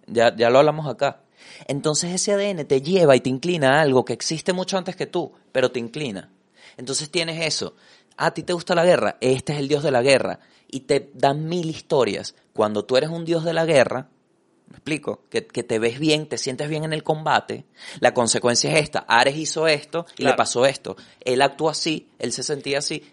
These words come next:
Speaker 1: Es todo guía emocional.
Speaker 2: Es encontrar el balance entre todas esas cosas.
Speaker 1: Exacto. Entonces, si te pones a ver hoy, antes no había, sí había,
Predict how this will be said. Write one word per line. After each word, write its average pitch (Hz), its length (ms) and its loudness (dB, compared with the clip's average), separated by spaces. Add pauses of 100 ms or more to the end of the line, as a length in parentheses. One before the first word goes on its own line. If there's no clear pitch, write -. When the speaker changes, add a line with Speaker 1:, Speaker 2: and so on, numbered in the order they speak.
(120)
Speaker 1:
Es - 140 -16
todo 190 340 2
guía 190 220 -2
emocional. 165 760 -6
Speaker 2:
Es 151 140 -8
encontrar 175 360 2
el 185 80 2
balance 156 480 2
entre 160 200 -2
todas 139 240 -2
esas - 200 -12
cosas. - 420 -8
Speaker 1:
Exacto. - 360 -2
Entonces, 127 340 -6
si - 140 -6
te 143 100 -6
pones 165 320 -4
a 180 60 -2
ver 180 180 2
hoy, 120 400 2 (920)
antes 175 300 0
no 147 120 0
había, 139 480 0 (1200)
sí 190 320 4
había, 160 560 2